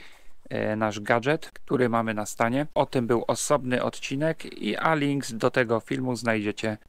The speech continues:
pod tym filmem. A jeśli chodzi o seria R oraz M, tam filtry kabinowe znajdują się tutaj do góry w dachu i tu trzeba pamiętać, że tutaj na zewnątrz macie ten długi filtr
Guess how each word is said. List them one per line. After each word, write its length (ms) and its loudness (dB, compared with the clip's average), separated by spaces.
pod 240 2
tym 160 0
filmem. 340 0
A 100 0
jeśli 240 0
chodzi 540 0
o 240 2
seria 580 0
R 340 2
oraz 380 -2
M, 300 0
tam 260 2
filtry 400 -2
kabinowe 500 2
znajdują 460 0
się 180 -4
tutaj 320 -2
do 100 0
góry 240 4
w 60 -10
dachu 400 0
i 80 -4
tu 120 0
trzeba 240 2
pamiętać, 420 2
że 80 -6
tutaj 300 0
na 140 2
zewnątrz 500 -2
macie 380 -4
ten 260 -4
długi 420 2
filtr 600 0